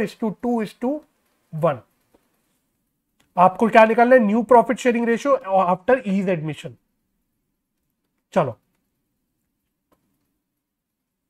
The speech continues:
चलो,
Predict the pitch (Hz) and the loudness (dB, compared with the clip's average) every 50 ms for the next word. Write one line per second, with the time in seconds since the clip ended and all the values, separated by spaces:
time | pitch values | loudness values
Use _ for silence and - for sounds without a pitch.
0 | _ _ _ _ _ _ _ _ _ _ _ _ _ _ _ _ _ _ _ _ | _ _ _ _ _ _ _ _ _ _ _ _ _ _ _ _ _ _ _ _
1 | _ _ _ - - _ _ - 185 - _ _ _ _ _ _ _ _ _ _ | _ _ _ -14 -14 _ _ -12 -12 -12 _ _ _ _ _ _ _ _ _ _
2 | _ _ _ _ _ _ _ _ _ _ _ _ _ _ _ _ _ _ _ _ | _ _ _ _ _ _ _ _ _ _ _ _ _ _ _ _ _ _ _ _
3 | _ _ _ _ _ _ _ _ _ _ _ _ _ _ _ _ _ _ _ _ | _ _ _ _ _ _ _ _ _ _ _ _ _ _ _ _ _ _ _ _
4 | - - 190 170 143 | 0 2 2 2 2